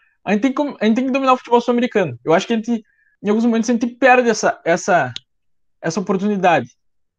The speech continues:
A gente aumentou de três pra cinco estrangeiros em cada, em cada time que podem ter no Campeonato Brasileiro, né? Na Libertadores não tem limite, logicamente. Então, eu acho que esse limite ele pode ser aumentado ainda mais.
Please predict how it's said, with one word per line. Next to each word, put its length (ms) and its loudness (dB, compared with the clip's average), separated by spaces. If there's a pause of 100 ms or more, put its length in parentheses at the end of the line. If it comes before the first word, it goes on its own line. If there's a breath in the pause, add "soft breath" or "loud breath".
(600)
A 40 -4
gente 140 0
aumentou 440 2
de 120 0
três 360 0
pra 200 -4
cinco 540 -6 (260)
estrangeiros 840 0
em 80 -6
cada, 380 0 (360)
em 120 -6
cada 280 0
time 540 -6
que 120 -20
podem 220 0
ter 200 -2
no 100 -2
Campeonato 400 -2
Brasileiro, 400 0
né? 100 -6
Na 80 -4
Libertadores 480 -4
não 80 -6
tem 140 -4
limite, 320 -4
logicamente. 680 -2 (1300)
Então, 520 2 (260)
eu 140 4
acho 160 0
que 80 -4
esse 120 -4
limite 280 -2
ele 80 -4
pode 200 0
ser 60 -4
aumentado 400 0
ainda 160 -2
mais. 540 -4